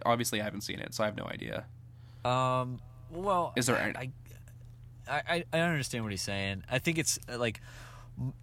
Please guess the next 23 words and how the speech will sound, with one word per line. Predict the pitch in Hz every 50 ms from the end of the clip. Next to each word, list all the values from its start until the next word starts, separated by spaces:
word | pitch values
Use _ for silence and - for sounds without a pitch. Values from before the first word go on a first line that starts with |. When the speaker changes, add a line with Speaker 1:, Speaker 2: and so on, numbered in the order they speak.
| - -
Speaker 2:
most | 151 151 156 170 175 175 - - -
people, | - 165 160 139 - 135 135 127 123 120 113 - -
I | 104 110
think, | 107 - 117 107 101 -
like, | 104 101 95 92 90 - - - -
that | - - 90
wouldn't | 98 101 98 92 - -
be | 85 87 90 87
an | 80 80
issue | 80 73 - - - 64 67 55 - 120 - - - - - - -
to, | - - 101 90 82 - - - -
Speaker 1:
Uh, | 123 123 120 -
Speaker 2:
to | - 120
Speaker 1:
right, | 113 107 107 107 107 95
that's | 123 175 -
what | -
I | 113
Speaker 2:
miss | -
Speaker 1:
figured. | - 101 104 101 104 110
Speaker 2:
he's | - 113 117
ta-, | - 98 - -
yeah. | 98 98 90 90 85 82 82 - - - - - - - - - - - - - - - - - - - - - - - - - -
Yeah. | 95 95 82 71